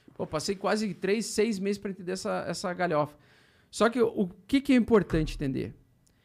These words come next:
Importante entender que até dois mil e oito, pra gente transferir nosso dinheiro e não ter limites, ou seja, você,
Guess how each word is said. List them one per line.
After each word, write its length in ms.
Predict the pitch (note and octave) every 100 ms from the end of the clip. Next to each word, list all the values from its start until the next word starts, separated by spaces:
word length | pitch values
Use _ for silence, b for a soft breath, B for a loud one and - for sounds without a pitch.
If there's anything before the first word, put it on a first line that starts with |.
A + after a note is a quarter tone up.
| _ -
Importante 460 | C#3 G3 G3 G#3+ A#3+
entender 300 | G#3+ F#3 F#3
que 100 | G3
até 240 | E3+ A3
dois 180 | B3 G#3+
mil 140 | A3+
e 80 | G3+
oito, 320 | F3 G#3 A3+
pra 180 | G#3+ F#3
gente 140 | G3+ F#3+
transferir 560 | G#3 F#3+ F#3 F3 E3
nosso 500 | D#3+ D3+ E3+ B3 -
dinheiro 520 | F3 E3+ D3+ F3+ C4 - b b b b
e 140 | F3+ F#3+
não 260 | G3 D4
ter 220 | C#4+ B3
limites, 720 | A#3+ G#3+ F3 C4 - C#3 - -
ou 140 | D3+
seja, 280 | D#3 F3+ D#3
você, 380 | D3+ D#3 F#3